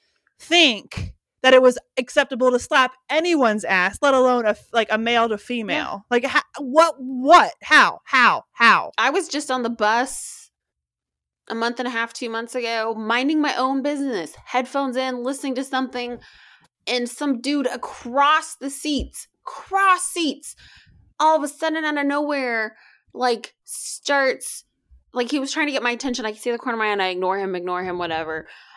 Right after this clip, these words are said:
Speaker 2: And then
Speaker 1: Right, 'cause he wants the
Speaker 2: Exactly.
Speaker 1: reaction.
Speaker 2: And then out of nowhere, and this is, like, an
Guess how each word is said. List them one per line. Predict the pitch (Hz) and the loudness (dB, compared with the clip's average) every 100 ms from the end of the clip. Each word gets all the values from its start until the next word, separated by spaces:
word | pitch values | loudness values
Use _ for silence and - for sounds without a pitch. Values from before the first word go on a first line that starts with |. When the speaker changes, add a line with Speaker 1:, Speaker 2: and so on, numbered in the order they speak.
| _ - | _ -4
Speaker 2:
And | 214 220 | -2 0
then | 247 247 | 0 4
Speaker 1:
Right, | 240 226 226 | 2 2 -2
'cause | 269 | 2
he | |
wants | 302 311 285 | 4 4 4
the | 240 | 4
Speaker 2:
Exactly. | 202 185 202 180 | 6 4 2 -2
Speaker 1:
reaction. | 185 | -2
Speaker 2:
And | 269 320 | -2 0
then | 349 - | -2 -2
out | 339 359 | -4 -2
of | 330 | 0
nowhere, | 311 359 381 339 226 190 - - | 0 0 0 -2 -2 -2 -2 -2
and | 339 | -4
this | 480 | -4
is, | 508 | -4
like, | 480 | -2
an | 311 | -4